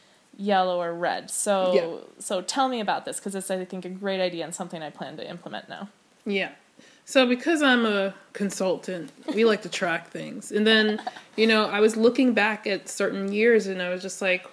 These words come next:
Speaker 2: you know, I'm, I don't feel as though, like, I accomplished what I wanted to accomplish. And I was like, "What do I wanna accomplish?" And then when I wrote it down, I was like, "I need to have a balanced, um, perspective on myself and what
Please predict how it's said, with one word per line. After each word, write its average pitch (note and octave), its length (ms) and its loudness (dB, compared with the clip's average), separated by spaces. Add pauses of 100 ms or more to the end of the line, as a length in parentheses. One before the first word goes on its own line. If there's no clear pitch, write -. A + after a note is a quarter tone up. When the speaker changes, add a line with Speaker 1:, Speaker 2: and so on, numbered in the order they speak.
(400)
Speaker 2:
you G#3+ 140 0
know, G#3+ 240 -6
I'm, A3 320 -8
I B3 120 -12
don't B3 160 -4
feel A#3+ 460 -2
as A3+ 160 -2
though, A3 240 0
like, G#3 140 -2
I G3+ 80 -2
accomplished G#3 760 -6 (300)
what G3 160 -2
I G3+ 100 0
wanted G3+ 320 -4
to - 120 -8
accomplish. F#3 440 -8
And F#3 80 -6
I - 20 -4
was F#3 120 -6
like, F#3 180 -4
"What C#4 300 2
do A3+ 180 0
I B3+ 140 -2
wanna G3 400 -4
accomplish?" G3 600 -6
And F#3+ 200 -4
then G3 300 -2 (400)
when G#3+ 120 2
I G3+ 80 6
wrote G#3 160 6
it G#3+ 100 2
down, G#3+ 200 2
I G3 40 0
was G3 120 -2
like, F#3+ 160 -2
"I F#3+ 80 0
need F#3+ 140 -6
to G3 60 -4
have F#3 200 -6
a - 20 -6
balanced, F#3 880 -2 (440)
um, F#3 220 0
perspective F#3+ 600 -2
on F3 140 -6
myself F3+ 680 -2
and F3+ 240 -6
what F#3+ 260 -2